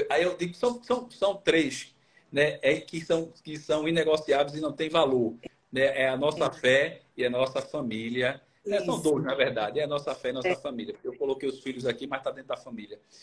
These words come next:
Speaker 1: Então, a nossa fé e a nossa família é, é inegociável. É, infelizmente, o, o, o, o Satanás, ele tenta colocar outras visões na nossa mente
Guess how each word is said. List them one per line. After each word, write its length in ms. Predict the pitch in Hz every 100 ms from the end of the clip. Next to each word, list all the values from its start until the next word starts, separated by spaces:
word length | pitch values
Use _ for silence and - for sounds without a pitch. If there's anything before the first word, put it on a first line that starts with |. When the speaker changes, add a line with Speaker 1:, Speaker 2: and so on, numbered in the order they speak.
| - _
Speaker 1:
Então, 400 | - 131 151 151 - _
a 80 | 120
nossa 300 | 139 147 147
fé 280 | 131 131 135
e 40 |
a 60 | 135
nossa 220 | 135 143
família 560 | 135 135 117 117 123 -
é, 320 | 127 120 117
é 40 | 117
inegociável. 760 | 127 123 123 - 110 101 101 _ _ _ _
É, 180 | 107 110
infelizmente, 720 | 117 151 156 139 139 147 160
o, 60 | 147
o, 280 | 131 127 123
o, 440 | 131 127 120 110 - _ _ _ 123
o 40 |
Satanás, 600 | 120 139 139 131 131 139
ele 140 | 143
tenta 520 | 139 131 131 139 117 - - - - - _ _
colocar 400 | 131 147 135 143
outras 320 | 160 170 156
visões 520 | 160 165 131 151 170
na 140 | 160 143
nossa 320 | 135 131 123
mente 460 | 127 135 143 -